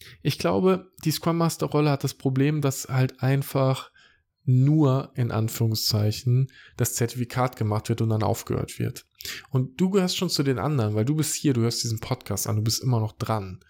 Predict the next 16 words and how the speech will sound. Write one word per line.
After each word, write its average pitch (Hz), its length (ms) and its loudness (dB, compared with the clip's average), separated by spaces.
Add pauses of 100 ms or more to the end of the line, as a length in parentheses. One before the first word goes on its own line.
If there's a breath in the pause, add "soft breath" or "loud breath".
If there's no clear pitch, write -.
(260 soft breath)
Das - 180 -4
ist 113 240 -4
wertig, 107 560 -2 (120)
das 113 200 -4
ist - 160 -6 (140)
cool. - 200 -2 (320 loud breath)
Es - 120 -6
gibt 143 160 -2
so 190 80 2
viele 180 240 -2
Bücher, 139 340 0
die 101 80 -2
spannend 98 320 -6
sind 104 180 -6
zum 101 200 -6
Lesen. 98 280 -2